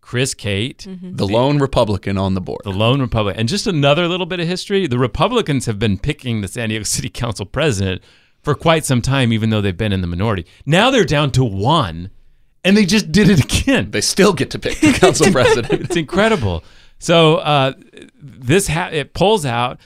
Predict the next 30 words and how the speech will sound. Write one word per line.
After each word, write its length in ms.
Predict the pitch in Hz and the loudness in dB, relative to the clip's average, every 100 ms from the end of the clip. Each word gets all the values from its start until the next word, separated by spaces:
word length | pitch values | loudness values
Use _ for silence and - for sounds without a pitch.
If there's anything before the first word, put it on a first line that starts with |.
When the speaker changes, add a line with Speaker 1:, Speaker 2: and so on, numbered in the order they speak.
| _ - | _ -10
Speaker 1:
Sean 340 | - 165 208 | 0 2 2
Elo 200 | 185 185 | 2 2
Rivera 380 | 156 127 131 123 | 2 0 0 -2
suddenly 320 | - 143 143 | 0 2 2
becomes 560 | 123 117 - 110 110 - | 2 -2 -2 0 -2 -2
council 320 | - 113 - | -2 -2 -4
president, 540 | - 98 92 92 92 - | -2 -2 0 -2 -2 -2
and 320 | 104 101 113 - | 0 0 0 0
only 240 | 139 170 | 0 2
a 60 | 143 | 0
few 180 | - 120 | 0 -4
people 300 | 104 95 95 | -4 -4 -2
knew 180 | 101 | 0
this 180 | 95 92 | 0 -2
was 140 | - 87 | -4 -4
even 300 | 98 90 85 - | -2 -4 -4 -8
underway. 600 | - 90 87 85 82 82 82 - _ _ _ _ _ | -8 -6 -4 -4 -4 -4 -6 -12 _ _ _ _ _
Chris 260 | - 165 - | -2 0 0
Cate 300 | 143 120 98 | -2 -4 -2
goes 320 | 113 113 107 | 0 0 -2
with 220 | 110 87 | -6 -8
him. 460 | - 95 80 80 82 _ _ - | -8 -6 -6 -6 -10 _ _ -8
Now, 140 | 95 | -6
he 240 | 95 160 202 | -2 0 0
had 180 | 131 | 0
gotten 640 | 107 104 120 123 110 101 104 | 0 0 0 -2 -2 -2 -4
the, 320 | 95 90 87 - | -6 -4 -6 -10
the 100 | 87 | -12
budget 560 | - 113 120 120 - | -4 -2 0 -2 -8
chair, 640 | - - 110 107 117 139 | -8 -2 0 0 0 -4